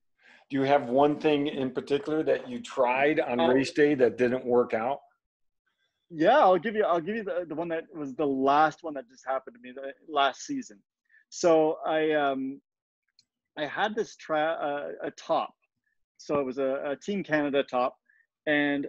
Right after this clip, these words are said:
Speaker 2: um, th-, it wa-, it was one of the ones that zipped in the back. So for, like, I T U racing, they make
Speaker 1: Yep.
Speaker 2: you have a z-, back zipper only, and I didn't have, um, I, I, I, I raced in it before, and I al-,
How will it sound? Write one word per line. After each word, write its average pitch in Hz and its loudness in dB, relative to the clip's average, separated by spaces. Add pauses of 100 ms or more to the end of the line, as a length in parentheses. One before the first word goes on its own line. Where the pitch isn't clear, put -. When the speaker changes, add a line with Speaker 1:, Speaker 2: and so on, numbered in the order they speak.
Speaker 2:
um, 135 0 (300)
th-, 165 0
it 175 2
wa-, 170 2 (120)
it 170 0
was 151 -4
one 175 0
of - 0
the 190 2
ones 170 0
that 147 -2
zipped 147 -4
in 165 0
the 135 2
back. 107 0 (960)
So 143 2
for, 147 2
like, 143 2
I 165 4
T 175 -6
U 160 2
racing, 151 0
they 135 0
make 135 0
Speaker 1:
Yep. 117 -2
Speaker 2:
you 139 2
have 127 -2
a 120 -2
z-, 110 -8
back 131 2
zipper 160 -2
only, 170 -4 (600)
and 151 6
I 143 4 (100)
didn't 208 -2
have, 165 4 (180)
um, 139 4 (120)
I, 170 0 (360)
I, 160 2
I, 165 0 (100)
I 160 0
raced 185 4
in 208 -4
it 180 -4
before, 151 0
and 143 -4
I 139 0
al-, 151 0